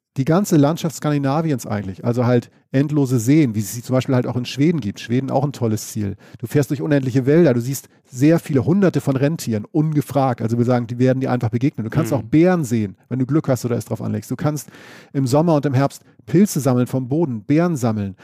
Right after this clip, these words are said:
Speaker 1: Das ist kein romantisch verklärter Mist. Das ist tatsächlich so, denn in Skandinavien ist es oft so. Fragt bitte immer nochmal nach, wo immer ihr seid. Aber ihr könnt relativ oft da pennen,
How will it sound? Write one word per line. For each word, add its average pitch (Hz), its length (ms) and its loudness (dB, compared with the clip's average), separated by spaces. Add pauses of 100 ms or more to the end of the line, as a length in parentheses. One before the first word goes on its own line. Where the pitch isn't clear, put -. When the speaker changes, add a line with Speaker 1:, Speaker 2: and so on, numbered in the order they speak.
(100)
Speaker 1:
Das 127 120 0
ist 165 100 -4
kein 160 160 0
romantisch 156 440 -2
verklärter 147 480 0
Mist. 185 560 -2 (480)
Das 135 120 2
ist 165 140 -2
tatsächlich 165 400 4
so, 147 80 0
denn 131 140 4
in 135 140 0
Skandinavien 151 540 2
ist 123 120 -2
es - 80 -8
oft 180 220 0
so. 113 200 -2
Fragt - 360 -2
bitte 151 160 0
immer 135 120 0
nochmal 117 300 -4
nach, 113 300 -2
wo 160 80 0
immer 156 140 -2
ihr 156 140 0
seid. 165 320 -2 (320)
Aber 156 300 2
ihr 143 100 0
könnt 147 260 0
relativ 170 360 2
oft - 260 -4
da 139 140 2
pennen, 151 480 -4